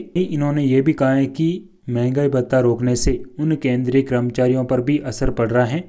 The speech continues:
जो एक जनवरी दो हज़ार बीस या इसके बाद रिटायर हो चुके हैं,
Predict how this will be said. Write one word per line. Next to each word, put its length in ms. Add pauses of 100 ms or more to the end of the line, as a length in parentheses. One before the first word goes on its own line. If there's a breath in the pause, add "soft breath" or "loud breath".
(120)
जो 160
एक 280
जनवरी 340
दो 120
हज़ार 260
बीस 360
या 140
इसके 300
बाद 300
रिटायर 280
हो 160
चुके 260
हैं, 200